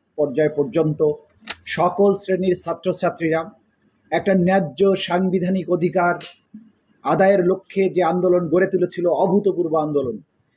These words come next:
সেই আন্দোলন আজকে আমি মনে করি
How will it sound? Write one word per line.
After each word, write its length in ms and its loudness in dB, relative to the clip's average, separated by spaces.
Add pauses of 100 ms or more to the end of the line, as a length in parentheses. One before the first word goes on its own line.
(160)
সেই 480 2
আন্দোলন 500 2
আজকে 320 -4
আমি 180 -2
মনে 220 -4
করি 360 2